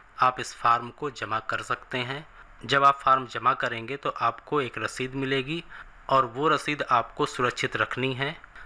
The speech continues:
और इसके बाद में लेबर ऑफिस में बताया जाएगा कि आपको प्रवेश पत्र कब से मिलना शुरू होगा। तो जब प्रवेश पत्र मिलना शुरू होगा, आप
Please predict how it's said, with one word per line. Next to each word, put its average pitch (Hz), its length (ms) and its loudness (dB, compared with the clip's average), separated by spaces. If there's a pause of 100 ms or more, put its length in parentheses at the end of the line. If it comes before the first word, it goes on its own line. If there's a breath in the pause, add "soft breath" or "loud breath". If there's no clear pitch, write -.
(140 loud breath)
और 139 160 6
इसके - 240 -4
बाद 117 280 0
में 131 180 -2
लेबर 120 260 2
ऑफिस - 360 0
में 131 180 -6
बताया 117 360 -2
जाएगा 120 400 2
कि 139 240 -6
आपको 117 320 -6
प्रवेश 113 360 -2
पत्र - 320 -2 (120)
कब 117 120 2
से - 200 0
मिलना 131 260 2
शुरू 135 300 -4
होगा। 131 280 0 (680 loud breath)
तो 117 100 -4
जब 143 300 0 (120)
प्रवेश 127 280 -4
पत्र - 260 -6
मिलना 113 200 -2
शुरू 127 300 -4
होगा, 135 340 0
आप - 400 -2